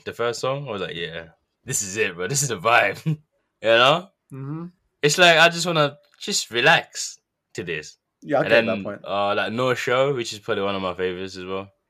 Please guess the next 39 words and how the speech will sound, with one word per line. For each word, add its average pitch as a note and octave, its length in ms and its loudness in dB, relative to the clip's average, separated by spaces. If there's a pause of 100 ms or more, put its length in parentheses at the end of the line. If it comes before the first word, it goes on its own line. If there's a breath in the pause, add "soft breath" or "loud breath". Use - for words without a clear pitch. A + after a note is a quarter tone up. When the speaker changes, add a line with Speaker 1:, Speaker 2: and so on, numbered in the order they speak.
(140)
Speaker 2:
No C#3 220 -4
Show. C3 560 -6
Mona F3 280 -2
Lisa E3 260 -4
is E3 80 -4
Speaker 1:
Yeah. D#3+ 60 -8
Speaker 2:
pretty B2+ 260 -6
good. B2 280 -8 (300)
Speaker 1:
No E2 220 -10
Show E2 160 -10
is D2+ 140 -10
amazing. D2+ 340 -8
Mona F3 280 2
Lisa - 0 -
is C#3 40 -8
Speaker 2:
Pavement. D3 340 -4
Speaker 1:
great. D3 360 -8 (400)
Speaker 2:
Uh, A2 480 -8
Speaker 1:
Pavement's G#2+ 360 -2
kinda D2+ 240 -8
weak. D2 200 -8
Speaker 2:
Girl F3+ 220 4
Like D#3+ 340 2
You, D#3 120 2
I C3 60 2
like B2 300 -4
that G#2+ 140 -4
a G#2+ 40 -4
lot, G#2+ 240 -4
actually. - 320 -12 (240)
Speaker 1:
Yeah, D2 100 -8
I - 20 -6
love C#2 280 -8
Girl C#2 180 -12
Like C2 180 -14
You. C2+ 160 -16 (220)
Speaker 2:
You B2+ 220 -4
and B2 140 -8
I. B2 680 -6